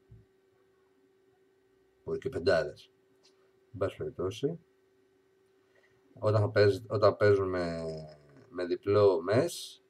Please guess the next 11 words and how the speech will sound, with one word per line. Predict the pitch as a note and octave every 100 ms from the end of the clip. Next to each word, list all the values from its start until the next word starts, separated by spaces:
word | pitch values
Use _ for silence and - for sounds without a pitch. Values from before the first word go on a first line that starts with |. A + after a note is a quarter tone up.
| _ _
διπλές | - E2 F#2
αντιστάσεις, | D#2 D2+ - A2 - - F#3 F3 - - _ _ _ _ _ _ _ -
να | G2
τροφοδοτείται | G2+ G2 F#2+ F#2+ G2+
για | G2
τα | F2+ F2
δύο. | F2 D#2+ - _ _ _ _ _ _ _ _ _ _ _ _ _ _ _ _ _ _ _ -
Ε, | G1+ G1+ G1+ G1+ G1+ G1+ G1+ G1+ G1+ _ _ - - _ _ _
συν | - - E3+
το | D3+
δαχτυλίδι, | A#2 A2 F#2 F#2 A2+ D#3+ G3+